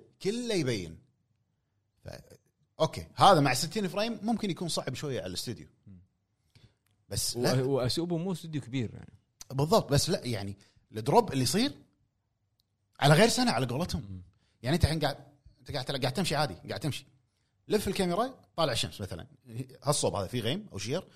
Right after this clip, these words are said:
Speaker 1: بس طالع الشمس.
Speaker 2: زين، سؤال.
Speaker 1: إي، إي، وايد،
Speaker 2: سؤال،
Speaker 1: وايد
Speaker 2: سؤال.
Speaker 1: دروب.
Speaker 2: إذا المكان ما في حركة أو ما في، يعني هل هني تح-، ما تحوش مشاكل، صح؟
Speaker 1: ما تحوش مشاكل.
Speaker 2: زين، وإذا
Speaker 1: إذا
Speaker 2: طلعوا
Speaker 1: المكان
Speaker 2: الفي-، وإذا طلعوا الفيران الوايد؟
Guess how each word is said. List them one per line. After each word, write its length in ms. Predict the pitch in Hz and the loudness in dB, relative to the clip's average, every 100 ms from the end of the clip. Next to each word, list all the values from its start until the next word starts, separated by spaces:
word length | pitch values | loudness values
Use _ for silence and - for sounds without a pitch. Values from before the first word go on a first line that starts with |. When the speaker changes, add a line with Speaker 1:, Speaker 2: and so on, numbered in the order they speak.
| - _ | -20 _
Speaker 1:
بس 140 | 233 - | -2 4
طالع 180 | 190 - | 4 2
الشمس. 300 | - - - _ _ _ _ _ _ _ - - 113 | -2 -8 -16 _ _ _ _ _ _ _ -20 -12 -4
Speaker 2:
زين، 140 | 127 | 0
سؤال. 360 | 139 147 101 - - - | 2 2 2 -4 -16 -2
Speaker 1:
إي، 320 | 143 156 120 | 2 2 0
إي، 100 | 101 | -4
وايد، 220 | 120 131 - | 4 8 10
Speaker 2:
سؤال، 120 | - | 8
Speaker 1:
وايد 120 | 170 | 6
Speaker 2:
سؤال. 140 | 131 | 4
Speaker 1:
دروب. 120 | 117 135 | 2 2
Speaker 2:
إذا 200 | 147 156 | 6 6
المكان 460 | 147 135 170 160 | 6 4 6 6
ما 220 | 170 156 156 | 6 4 4
في 240 | 160 147 | 2 0
حركة 440 | 110 135 127 117 | 2 4 4 2
أو 120 | 104 110 | 2 4
ما 160 | 117 | 2
في، 280 | 104 104 98 | 0 -2 -4
يعني 200 | 67 92 | -4 0
هل 320 | 131 156 110 - | 2 2 -2 0
هني 200 | 120 123 | 2 2
تح-، 140 | 123 | 0
ما 180 | 123 143 | 0 2
تحوش 240 | 147 131 | 0 -2
مشاكل، 340 | 104 90 - 80 | -4 -6 -8 -6
صح؟ 240 | 123 - _ _ _ _ - | -8 -8 _ _ _ _ -8
Speaker 1:
ما 80 | 123 | -6
تحوش 220 | - 110 | -6 -8
مشاكل. 220 | - 90 | -6 0
Speaker 2:
زين، 140 | 120 131 | 4 8
وإذا 120 | 165 | 8
Speaker 1:
إذا 60 | |
Speaker 2:
طلعوا 200 | 156 147 | 8 8
Speaker 1:
المكان 140 | 151 151 | 10 8
Speaker 2:
الفي-، 100 | 147 | 8
وإذا 160 | 151 | 6
طلعوا 260 | 160 156 147 | 6 6 4
الفيران 340 | 123 135 123 | 6 6 6
الوايد؟ 320 | 113 110 95 | 4 4 2